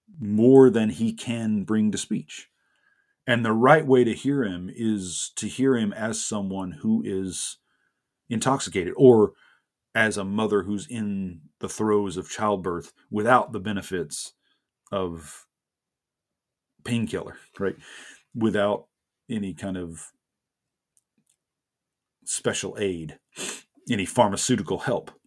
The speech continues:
to deal with the pain. So I, I think if we hear that rightly, and not just Augustine, I think we should hear all Christian theologians, all preachers who are, who are in labor or who are intoxicated with,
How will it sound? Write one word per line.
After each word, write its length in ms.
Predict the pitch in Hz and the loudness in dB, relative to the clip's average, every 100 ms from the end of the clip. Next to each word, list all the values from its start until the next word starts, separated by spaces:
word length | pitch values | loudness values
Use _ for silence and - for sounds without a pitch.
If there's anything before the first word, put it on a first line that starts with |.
| _ _ _ _ _ _ _ - - | _ _ _ _ _ _ _ -16 -8
to 100 | 101 | -4
deal 240 | 101 107 | 0 0
with 120 | 90 | 0
the 80 | 80 | -6
pain. 340 | - 120 - - | -4 -6 -6 -2
So 300 | 110 98 - _ _ | 0 0 -4 _ _
I, 120 | 147 139 | -4 4
I 80 | 123 | 4
think 280 | 147 156 151 | 6 4 4
if 200 | 151 143 | 2 4
we 120 | 139 127 | 6 4
hear 520 | - 160 170 170 - _ | 4 4 4 4 -2 _
that 260 | 107 113 104 | 2 2 4
rightly, 300 | 143 95 95 | 0 0 0
and 100 | 123 | 4
not 160 | 143 | 4
just 220 | 104 - | 2 -8
Augustine, 340 | 82 123 - 85 | 0 0 0 -4
I 60 | |
think 180 | 87 110 | -6 -4
we 80 | 104 | -4
should 200 | - 98 | -4 -4
hear 280 | 107 104 95 - - - - _ _ _ | 0 0 -4 -10 -20 -20 -20 _ _ _
all 260 | 123 139 156 | 6 8 6
Christian 420 | 147 - - 92 | 2 -10 -10 -10
theologians, 560 | 85 92 90 87 90 80 | -6 -6 -6 -6 -8 -6
all 220 | - 135 | 2 2
preachers 720 | - 104 78 90 85 - - _ _ _ _ _ - | 2 -4 -6 -8 -8 -10 -14 _ _ _ _ _ -10
who 180 | 123 110 | -2 2
are, 200 | 101 - _ | 0 -2 _
who 220 | - 113 | -4 0
are 140 | 107 110 | 0 0
in 200 | 113 101 | -4 -2
labor 600 | 98 123 117 82 76 - _ _ _ _ _ _ 113 | 2 4 2 -2 -8 -16 _ _ _ _ _ _ 2
or 200 | 98 101 | 2 2
who 220 | 107 95 | 0 0
are 240 | 90 87 - | -2 -4 -8
intoxicated 840 | 95 113 117 - - 98 87 85 | -6 -2 -2 -4 -6 -4 -4 -6
with, 180 | 90 | -10